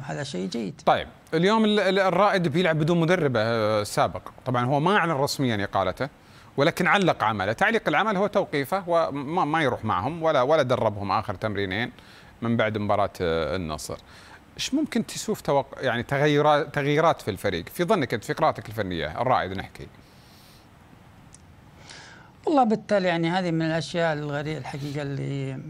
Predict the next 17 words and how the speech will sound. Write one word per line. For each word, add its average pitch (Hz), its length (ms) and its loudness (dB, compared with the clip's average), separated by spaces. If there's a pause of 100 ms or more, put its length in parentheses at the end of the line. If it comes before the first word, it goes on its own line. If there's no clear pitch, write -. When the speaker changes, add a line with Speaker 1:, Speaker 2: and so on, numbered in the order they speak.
(100)
Speaker 1:
تزعل، 139 460 -6
تزعلك، 147 640 -4
يعني 123 240 -10
تزعل 135 400 -8
منها 110 400 -2
Speaker 2:
مم. 131 160 -8 (460)
Speaker 1:
ومش 156 220 -14
عارف 147 260 -4
الحقيقة 147 320 -6
كيف 147 240 -6
تعلق 151 340 -6
عليها 147 360 -2
الحقيقة، 127 440 -12
لأنه 139 420 -6 (320)
قضية 170 340 -4
أنه 160 160 -2
مدرب 147 500 -6